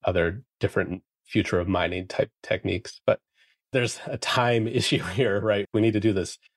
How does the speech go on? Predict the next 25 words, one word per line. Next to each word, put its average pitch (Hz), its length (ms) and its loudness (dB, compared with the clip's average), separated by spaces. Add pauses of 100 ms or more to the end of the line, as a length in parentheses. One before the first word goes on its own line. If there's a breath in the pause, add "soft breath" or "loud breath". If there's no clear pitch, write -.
(100)
now. 90 600 2 (180)
And 85 520 0 (120)
there's - 400 0
a 113 60 2
bit 104 160 2
of 90 80 -4
a 95 40 0
mismatch 92 600 0
there 87 380 2
that 82 200 0 (260)
this - 180 -2
is 95 120 0
not 85 220 0
going 95 200 2
to 90 80 0
necessarily 104 400 2
be 110 100 -2
coming 120 520 0
in 135 80 4
the 131 60 4
next 139 340 -2 (300)
couple 131 200 0
of 131 60 4
years. 131 320 4
These 127 220 0